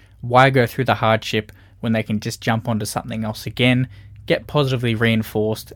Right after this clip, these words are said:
and start that vicious cycle all over again? So as I've learnt with myself, obviously you can set a big goal, definitely set a big goal, but set little process-orientated goals along the way, track your progress,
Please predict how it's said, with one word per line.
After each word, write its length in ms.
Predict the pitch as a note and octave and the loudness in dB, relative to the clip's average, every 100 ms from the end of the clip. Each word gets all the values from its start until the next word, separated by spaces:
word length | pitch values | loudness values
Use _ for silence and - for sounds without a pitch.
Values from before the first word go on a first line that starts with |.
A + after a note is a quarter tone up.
| - | -8
and 140 | A2 | -6
start 400 | - - A2 G#2+ | -6 2 2 4
that 140 | - G2 | 0 -2
vicious 380 | A#2 A2+ A2 | -4 -4 -6
cycle 540 | - G#2 G2+ - G2 - - | -4 -4 -4 -4 -8 -8 -8
all 220 | A#2 A#2+ | -4 0
over 300 | G#2+ G2+ D2+ | 0 0 -4
again? 340 | F2+ F2+ - - - - _ _ _ | -6 -6 -10 -14 -18 -20 _ _ _
So 300 | - B2 A2 | -2 2 4
as 200 | C#3 D#3 | 4 4
I've 120 | D3 | 4
learnt 220 | C#3 B2+ | 4 2
with 140 | B2+ B2 | -2 -2
myself, 640 | A2+ A2+ A#2 A2 - - | -2 0 -2 -4 -6 -6
obviously 380 | - C3+ C3+ C#3 | -2 2 2 0
you 100 | B2 | -2
can 140 | A#2+ A#2 | -2 -4
set 280 | - B2+ | -2 -4
a 60 | A#2+ | -4
big 220 | B2 A2 | -4 -4
goal, 320 | A2 G2+ G#2 - _ | -2 -2 -2 -6 _
definitely 340 | D3+ D#3 E3 | 0 0 -2
set 180 | C#3 C3+ | -2 0
a 60 | B2 | 0
big 180 | B2+ A2+ | 0 2
goal, 320 | A2 A2 - - | 2 2 0 4
but 240 | A#2+ - _ _ _ | 4 4 _ _ _
set 400 | - - D#3+ E3 | -12 2 2 2
little 200 | D#3+ C#3+ | 2 0
process-orientated 1200 | C3 - C#3+ - B2+ - - C#3 D3 C#3+ C#3 B2+ | -2 -2 -2 0 -2 -2 0 2 2 -2 -2 -2
goals 340 | B2 A2+ A2+ - | 2 2 2 -4
along 340 | A2 B2 C#3+ | -2 0 2
the 80 | C3 | 2
way, 320 | G#2+ G#2 A2 - _ _ | 4 2 0 -10 _ _
track 380 | - - C#3 - | -2 2 2 2
your 100 | C3+ | -4
progress, 720 | - A2+ A2 A2+ G#2+ - - | 0 2 2 2 0 0 -8